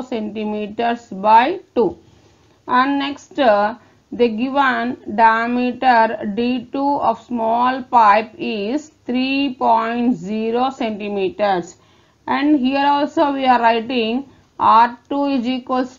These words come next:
to half of the diameter, that is D two by two, that is equals to, uh, three point zero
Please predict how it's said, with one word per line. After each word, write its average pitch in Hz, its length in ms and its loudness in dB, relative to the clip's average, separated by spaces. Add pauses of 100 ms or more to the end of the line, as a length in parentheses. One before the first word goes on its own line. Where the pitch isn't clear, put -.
to 240 200 -2
half 240 340 2
of 269 280 2
the 294 140 4
diameter, 220 640 0 (140)
that 214 160 -2
is 254 200 -2
D 220 540 -8
two 247 280 -2
by 214 540 2
two, 202 260 -4 (520)
that 202 380 0
is 220 200 -4
equals 240 680 -6
to, 277 140 -4 (920)
uh, 214 500 -2 (140)
three 269 580 -4
point 247 680 -2 (300)
zero 247 720 0